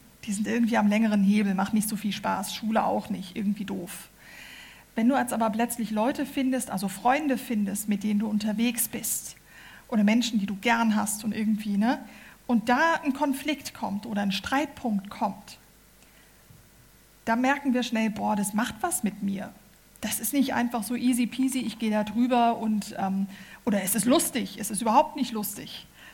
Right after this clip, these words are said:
Weder für die Person noch für, noch für dich selbst.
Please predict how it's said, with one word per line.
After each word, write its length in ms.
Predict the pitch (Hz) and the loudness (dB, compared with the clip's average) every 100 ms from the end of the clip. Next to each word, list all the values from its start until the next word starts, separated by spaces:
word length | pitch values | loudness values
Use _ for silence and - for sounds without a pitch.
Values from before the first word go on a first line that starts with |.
| - | 0
Weder 240 | 240 247 | 4 4
für 160 | 247 240 | 2 -2
die 120 | 202 | -2
Person 420 | 208 196 226 262 | 0 0 0 0
noch 140 | 240 208 | 0 -2
für, 340 | - 202 196 208 | -4 -4 -4 -2
noch 160 | 196 | -4
für 120 | - | -4
dich 160 | 202 208 | -8 -6
selbst. 580 | 226 226 - - - | -2 -2 -4 -8 -8